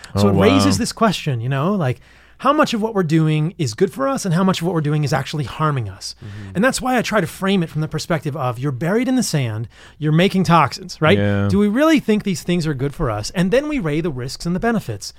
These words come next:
Speaker 1: Is the benefit of coffee, maybe it, this is true for some people, maybe people enjoy coffee enough to outweigh the risks.
Speaker 2: Yeah.
Speaker 1: But for me, it's like, it's a black liquid,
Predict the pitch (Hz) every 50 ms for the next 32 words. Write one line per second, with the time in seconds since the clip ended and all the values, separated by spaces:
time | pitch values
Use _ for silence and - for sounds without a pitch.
0 | - - - - - - - - 233 254 220 208 285 190 143 220 233 254 233 -
1 | 240 254 247 - - 160 151 123 110 - 151 185 233 233 220 202 180 233 277 285
2 | 294 302 - - 202 175 - 185 165 - - 170 151 165 - 170 160 - 190 190
3 | - 120 127 165 220 247 147 170 - 180 165 - 160 139 127 101 151 170 196 208
4 | - - 175 165 160 - 170 165 143 127 113 113 - - - - - - - -
5 | - - - - - 175 160 156 - 165 165 165 202 180 151 143 139 139 139 127
6 | 127 104 - - - - - - 104 104 101 101 87 - 180 185 - 214 233 269
7 | 311 294 262 208 - - 180 165 156 - - - 143 - 170 165 165 165 - 156
8 | 151 147 - 147 147 143 143 143 143 139